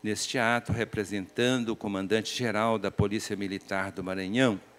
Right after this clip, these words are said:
o excelentíssimo senhor promotor de justiça, doutor José Cláudio Cabral,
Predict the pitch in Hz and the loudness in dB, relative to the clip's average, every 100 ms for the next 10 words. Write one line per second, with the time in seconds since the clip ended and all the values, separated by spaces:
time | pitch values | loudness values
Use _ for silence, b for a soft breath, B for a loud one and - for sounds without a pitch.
0 | _ _ B B B B B B - 120 | _ _ B B B B B B -2 0
1 | - 123 117 139 - 123 - 120 113 104 | 2 2 2 2 2 0 0 4 4 4
2 | 110 104 - 107 95 95 95 - - 156 | 2 0 4 2 2 -2 -4 -4 -2 2
3 | 143 - 104 101 - 110 107 104 120 113 | 2 2 0 0 0 0 0 0 0 0
4 | - 101 110 101 - 92 90 107 123 117 | -2 0 0 0 -4 -6 -2 2 6 4
5 | 90 - | 2 -6